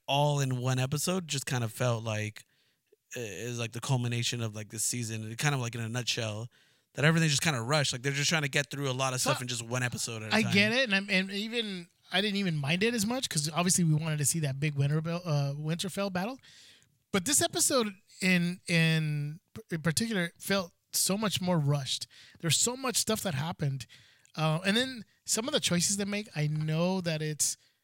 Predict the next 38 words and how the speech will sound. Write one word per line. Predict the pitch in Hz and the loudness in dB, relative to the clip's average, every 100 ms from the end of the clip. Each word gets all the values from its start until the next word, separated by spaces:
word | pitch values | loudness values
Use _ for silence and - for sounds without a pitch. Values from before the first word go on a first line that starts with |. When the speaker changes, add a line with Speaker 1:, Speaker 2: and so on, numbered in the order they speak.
| _ _ _ _ _ _ _ | _ _ _ _ _ _ _
Speaker 2:
to | - 156 | -6 -2
get | 156 160 - | -2 -2 -4
the | 147 135 _ | -6 -6 _
plot | - 143 156 - | -8 -6 -6 -2
moving | 202 208 233 247 | 0 0 -2 -2
and, | 190 151 156 | -2 -2 -2
and | 156 147 135 | -2 -2 -2
to | 147 135 - | -6 -8 -10
co-, | 180 - | -12 -8
create | 151 156 156 - | -2 0 -2 -6
conflict. | 143 156 214 226 - - _ _ _ _ _ - | -6 -6 -6 -8 -8 -18 _ _ _ _ _ -12
But | 175 | -8
man, | 160 196 190 156 139 139 | -4 0 2 2 0 -2
dude, | 147 151 | -4 -2
sometimes | 170 185 214 214 208 | -4 -2 -4 -4 -4
they're | 160 | -4
kind | - 190 | -6 -4
of | |
infuriating. | 156 131 - 156 160 135 123 127 | -2 -4 -4 -4 -2 -2 -4 -8
Like, | 135 - | -12 -14
why | 139 | -8
is | 190 160 | -6 -6
Jon | 139 156 165 160 135 - _ _ _ _ _ | -8 -8 -6 -6 -6 -10 _ _ _ _ _
Snow | - 151 170 | -8 -4 -4
so | 156 175 | -2 -4
dumb | 139 147 180 160 | -6 -4 0 0
sometimes? | 139 139 131 135 131 - - | 0 -6 -8 -12 -12 -6 2
Speaker 1:
Mm-hmm. | 151 139 123 135 160 | 4 4 0 -4 -2
Speaker 2:
And | 143 | -2
some | 175 | 0
of | 190 | 0
the | 165 | 2
s-, | 123 - | 0 -2
decisions | 147 - 180 170 151 | 0 0 0 0 0
that | 143 | 0
he | 135 | -2
makes, | 139 165 147 - - | -2 -4 -2 -4 -4
like, | 131 131 | -8 -12